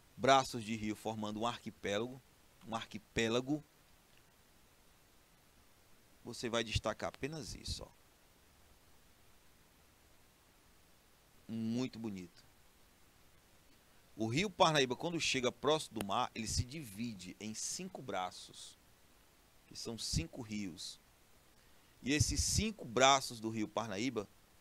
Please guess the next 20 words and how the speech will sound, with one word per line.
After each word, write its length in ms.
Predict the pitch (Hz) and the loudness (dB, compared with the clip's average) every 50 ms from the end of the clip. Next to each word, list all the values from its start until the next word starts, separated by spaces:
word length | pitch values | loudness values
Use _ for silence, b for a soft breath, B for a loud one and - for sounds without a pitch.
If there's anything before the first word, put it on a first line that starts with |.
| - - - - | -20 -20 -10 2
formando 560 | 131 135 135 123 113 110 110 123 147 165 160 | 6 6 6 6 4 0 2 4 4 4 6
esse 240 | 151 127 - - 131 | 4 4 6 4 2
arquipélago, 720 | 117 - - 95 - - - 117 127 135 127 104 98 98 | 2 0 -4 -14 -14 -6 0 2 2 2 2 0 -6 -10
dá 260 | 98 98 123 139 151 | 0 4 6 8 8
origem 640 | 147 127 113 113 117 131 139 135 - 180 185 196 - - - - - - - - - | 6 6 2 2 0 0 0 2 2 2 2 0 -4 -10 -20 -20 -20 -20 -20 -20 -10
ao 140 | - - 104 | -4 -4 -2
nosso 320 | 107 113 120 120 - - 120 | 2 2 0 0 0 -4 -4
lindo 440 | 107 101 104 120 143 151 135 139 110 | -4 -2 -2 -4 -4 -4 -6 -8 -8
delta 400 | 92 92 110 113 120 123 117 110 | -6 -2 2 2 2 2 0 -6
do 140 | 104 101 95 | -8 -8 -10
rio 260 | 95 101 101 104 101 - | -8 -8 -8 -8 -8 -8
Parnaíba. 560 | - 101 107 110 - - - - - - - - - b b b b b b b b b - | -12 -16 -16 -14 -14 -14 -16 -16 -18 -20 -20 -20 -20 b b b b b b b b b -10
Não 220 | - 107 113 120 139 | -4 -2 0 0 2
esqueça 580 | 135 - - - 123 117 120 139 139 - - | 2 4 4 4 6 6 4 6 8 6 6
que 140 | - - 143 | 6 4 -2
o 60 | 135 | -2
delta, 600 | 110 110 104 104 113 127 139 - - 170 175 175 - - - - - - - - - - - - - | 2 4 4 6 6 4 2 0 -2 -2 -2 -2 -8 -18 -20 -20 -20 -20 -20 -20 -20 -20 -12 6 10
parte 420 | 139 143 156 165 165 - - 143 | 10 12 12 10 6 0 -6 -8
dele 480 | 120 104 101 110 107 104 98 95 87 - - - - - - - | -8 -4 0 0 0 0 0 -4 -8 -12 -14 -20 -20 -20 -8 0
é 380 | 139 139 151 165 175 185 185 | 4 6 6 6 6 4 0